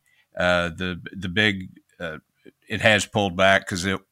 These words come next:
touched limit up seventy cents yesterday after the report. Then you go back to the post-invasion high of twelve seventy-eight, and that really, if you're looking at a chart or you're just talking about things fundamentally,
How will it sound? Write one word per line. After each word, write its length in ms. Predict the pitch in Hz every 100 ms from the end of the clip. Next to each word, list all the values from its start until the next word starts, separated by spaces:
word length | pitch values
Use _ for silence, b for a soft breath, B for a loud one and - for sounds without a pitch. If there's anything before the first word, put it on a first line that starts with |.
| _
touched 320 | - 95 82 95
limit 260 | 95 92
up 220 | 95 92
seventy 380 | - 98 87 85
cents 400 | - 95 90 -
yesterday 600 | 92 92 - 90 95 87
after 360 | 87 92 - 90
the 100 | 87
report. 520 | 87 - 101 104 101 - B B -
Then 160 | 104
you 140 | 101 101
go 180 | 101
back 460 | 85 95 95 95 -
to 160 | 101 90
the 120 | 87
post-invasion 1120 | - 104 95 - 92 87 90 92 95 92 87
high 580 | - 98 101 98 92 87 b b _
of 200 | 92 80
twelve 400 | - 101 98 90
seventy-eight, 840 | - 101 95 92 90 95 101 92
and 160 | 90 92
that 240 | 98 -
really, 440 | 90 98 101 98 92
if 180 | 90
you're 140 | 85 90
looking 320 | 95 98 92
at 140 | 87
a 40 | 85
chart 540 | - - 98 98 92 - B B
or 120 | 101
you're 160 | 101 95
just 180 | 87 -
talking 300 | 98 87 92
about 280 | 92 -
things 300 | - 95 90
fundamentally, 960 | - 101 98 90 90 98 98 95 90 85